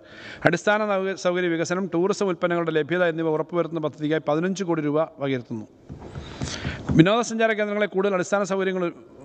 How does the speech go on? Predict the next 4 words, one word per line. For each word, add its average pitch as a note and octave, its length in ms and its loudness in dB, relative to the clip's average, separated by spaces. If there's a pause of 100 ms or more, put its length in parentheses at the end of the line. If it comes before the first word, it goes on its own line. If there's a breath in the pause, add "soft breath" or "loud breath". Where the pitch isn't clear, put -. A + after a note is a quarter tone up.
(100)
ഒരുക്കിക്കൊണ്ടും C#3+ 480 2 (560 loud breath)
നിലവാരം G#3+ 400 4
മെച്ചപ്പെടുത്തിക്കൊണ്ടും F#3 640 -2
വിനോദസഞ്ചാരികൾക്ക് F#3 760 0